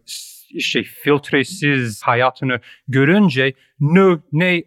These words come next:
düşünürler, nasıl yorumlar diye öğrenmek istedim. Yani bizi hepimizin deli olduğumuzu mu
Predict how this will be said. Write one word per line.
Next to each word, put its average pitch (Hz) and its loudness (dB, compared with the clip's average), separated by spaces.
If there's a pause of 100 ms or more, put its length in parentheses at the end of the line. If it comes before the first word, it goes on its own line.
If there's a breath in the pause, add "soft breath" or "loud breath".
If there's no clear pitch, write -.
(120)
düşünürler, 110 -2
nasıl 131 -2
yorumlar 107 -2
diye 113 0
öğrenmek 123 0
istedim. 208 -2
Yani 120 0
bizi 120 -2
hepimizin 123 -2 (120)
deli 123 2 (100)
olduğumuzu 113 -2 (340 soft breath)
mu 113 -2